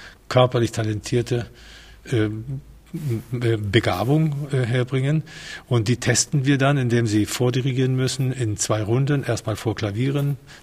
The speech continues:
dann vor dem Orchester, wo sie zeigen müssen, ob sie auch die Persönlichkeit haben, vor einem,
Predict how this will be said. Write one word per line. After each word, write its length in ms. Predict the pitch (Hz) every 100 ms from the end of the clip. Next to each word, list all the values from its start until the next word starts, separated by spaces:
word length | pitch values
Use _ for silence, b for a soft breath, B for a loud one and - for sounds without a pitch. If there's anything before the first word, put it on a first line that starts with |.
| -
dann 180 | 117
vor 220 | 113 - 107
dem 100 | 101
Orchester, 560 | 101 - 151 - 131 117
wo 60 |
sie 140 | 104 101
zeigen 300 | - 113 110
müssen, 260 | 110 131
ob 140 | 107 107
sie 120 | 117
auch 60 |
die 120 | - 120
Persönlichkeit 680 | 113 107 117 131 - 123
haben, 280 | 117 123 123
vor 200 | 123 120
einem, 300 | 113 110 107